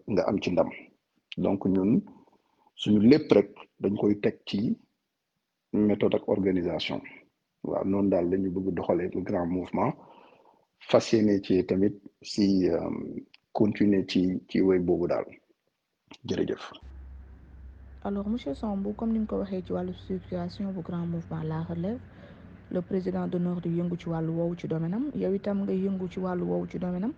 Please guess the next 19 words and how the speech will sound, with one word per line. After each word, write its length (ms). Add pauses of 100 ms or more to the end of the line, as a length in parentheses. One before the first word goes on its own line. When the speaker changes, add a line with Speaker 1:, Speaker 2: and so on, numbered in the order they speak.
(380)
Speaker 2:
Alors, 220
tey 200
jii, 140
ku 100
ne 100
xam 160
na 100
ne 180 (360)
ku 80
wax 200
structuration, 680
forcément 440
da 80
ngay 120
wax 140
organisation. 760 (380)
Amaana 340
sax 180 (160)
structuration 640